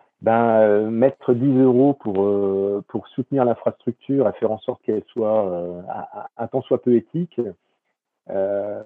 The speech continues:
ben, c'est comme ça que ça marche. C'est-à-dire que les, les gens derrière l'association, ben,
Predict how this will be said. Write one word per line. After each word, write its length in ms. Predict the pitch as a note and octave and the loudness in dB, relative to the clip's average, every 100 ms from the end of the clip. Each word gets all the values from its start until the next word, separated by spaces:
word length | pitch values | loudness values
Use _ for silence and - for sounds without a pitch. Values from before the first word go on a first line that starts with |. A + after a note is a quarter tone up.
| G#2+ | -2
ben, 180 | G#2+ G2+ | -2 0
c'est 80 | - | -2
comme 160 | A#2 G2+ | -4 -2
ça 100 | A2+ | -2
que 80 | |
ça 100 | - | 0
marche. 220 | C3+ - - | 0 -2 -4
C'est-à-dire 360 | G2 A2 A2 - | -4 0 -2 -2
que 100 | - | -4
les, 100 | G2+ | 0
les 140 | G#2+ | 0
gens 160 | A2 C3 | 0 0
derrière 280 | A2 G#2 A#2 | 0 2 4
l'association, 840 | G#2 - G#2+ - G#2 - B2+ C3 | 2 -2 -8 -6 -6 -6 -4 -2
ben, 300 | F#2+ E2+ F2 | -4 -4 -8